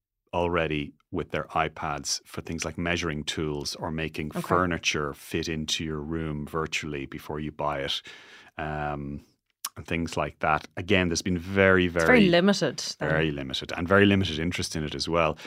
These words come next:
Speaker 1: It's a big bet. It's, it's one of those things that's either going to be a huge hit or it's gonna go down in flames. It's not gonna be like AirPods and the Apple Watch. When the Apple Watch came out, quite a few people slagged it off. It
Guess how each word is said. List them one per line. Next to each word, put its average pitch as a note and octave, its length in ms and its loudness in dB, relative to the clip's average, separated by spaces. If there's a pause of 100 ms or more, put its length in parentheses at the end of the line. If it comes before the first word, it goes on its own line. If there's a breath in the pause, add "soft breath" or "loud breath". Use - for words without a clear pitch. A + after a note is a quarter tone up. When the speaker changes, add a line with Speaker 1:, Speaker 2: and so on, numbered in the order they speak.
Speaker 1:
It's - 140 -10
a - 20 -4
big A#2 380 0
bet. A2+ 340 8
It's, - 360 -4 (540 soft breath)
it's - 140 -8
one A2 140 6
of B2+ 80 6
those A2 240 8
things G2+ 420 4
that's - 320 -2
either G#2 320 4
going F2+ 240 2
to E2+ 60 0
be E2 240 2
a - 20 -6
huge G#2+ 540 2
hit F2+ 320 2 (100)
or F2+ 80 -2
it's E2 140 -4
gonna E2 220 -2
go E2 100 -4
down E2 220 0
in D#2 40 -6
flames. D#2+ 300 -6
It's - 160 -8
not A#2 180 4
gonna B2+ 140 2
be A2 120 4
like F#2+ 200 4
AirPods F#2 500 0
and E2+ 100 -4
the E2+ 60 -2
Apple E2 240 -2
Watch. D#2 220 -4
When G#2 80 2
the A2+ 80 6
Apple E3+ 180 4
Watch E3+ 220 4
came G#2+ 160 6
out, F2+ 200 4 (1120 loud breath)
quite E3 180 6
a - 20 2
few E3 140 0
people C#3+ 180 2
slagged F#2+ 380 4
it E2+ 80 6
off. C3 340 4 (640)
It - 200 -6